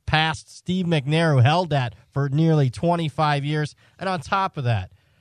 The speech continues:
I mean, I watched that Broncos game. Even though the Broncos were having a bad season, that crowd was very pro Denver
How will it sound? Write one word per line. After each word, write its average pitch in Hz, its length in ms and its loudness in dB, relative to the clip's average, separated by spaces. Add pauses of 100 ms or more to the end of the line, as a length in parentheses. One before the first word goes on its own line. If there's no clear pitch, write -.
(420)
I 156 80 2
mean, 165 140 2
I 156 80 0
watched 180 340 -4
that 151 240 -2
Broncos 135 640 0
game. 113 240 0
Even 202 180 -2
though 175 120 2
the 143 100 0
Broncos 135 520 0
were 151 100 2
having 147 260 2
a 143 40 0
bad 135 300 0
season, 151 540 -4 (240)
that 185 260 -4
crowd 165 320 0
was 131 160 0
very 156 340 2
pro 147 360 0
Denver 127 760 2